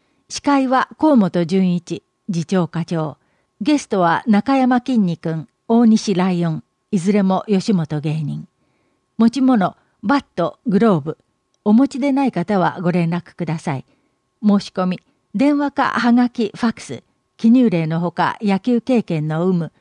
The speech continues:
年齢、学年を記入。で、九月十四日必着までに、株式会社吉本クリエイティブエージェンシースポーツ事業部ワクワクスポーツ体験プロジェクト事務局、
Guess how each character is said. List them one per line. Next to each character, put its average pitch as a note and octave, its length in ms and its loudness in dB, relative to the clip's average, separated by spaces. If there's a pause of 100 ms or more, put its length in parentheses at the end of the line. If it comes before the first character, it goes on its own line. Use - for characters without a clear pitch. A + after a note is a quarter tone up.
(100)
年 G3 300 4
齢、 F#3 340 0
学 F#3 260 -2
年 F#3+ 260 2
を E3 80 -4
記 E3 180 -6
入。 D#3 260 -6 (380)
で、 F#3+ 200 -2 (300)
九 - 140 -8
月 C#4+ 300 0
十 A#3+ 220 0
四 F#3+ 140 2
日 - 280 -8 (100)
必 - 180 -18
着 F#3 340 -8 (120)
ま A3 140 2
で F#3+ 120 0
に、 E3+ 160 -6 (320)
株 A#3+ 220 -2
式 - 300 -6
会 C4+ 180 2
社 E3+ 340 -2
吉 A3 300 0
本 G3 340 0
ク A3 140 -2
リ A#3 140 2
エ A3+ 80 4
イ A3 80 0
テ A3 80 -4
ィ A3 60 -2
ブ G3 100 0
エ G#3+ 160 4
ー G3 40 0
ジ E3+ 120 -2
ェ D#3+ 80 -4
ン E3 40 -6
シ E3 400 -8
ー - 80 -20
ス - 120 -16
ポ C4 180 0
ー B3 60 -4
ツ A3+ 100 -10
事 G#3+ 140 -2
業 G#3 260 2
部 E3 180 -8 (300)
ワ C4+ 160 0
ク - 140 -8
ワ A#3+ 160 0
ク G3 200 -2
ス - 140 -14
ポ B3 140 0
ー A#3+ 40 0
ツ - 120 -10
体 A#3+ 240 -2
験 A3 220 0
プ A3+ 120 -4
ロ A3 100 2
ジ F3 120 -2
ェ D#3+ 40 -4
ク - 120 -16
ト E3+ 160 -4
事 F3+ 140 -2
務 F3 160 0
局、 D#3+ 360 -8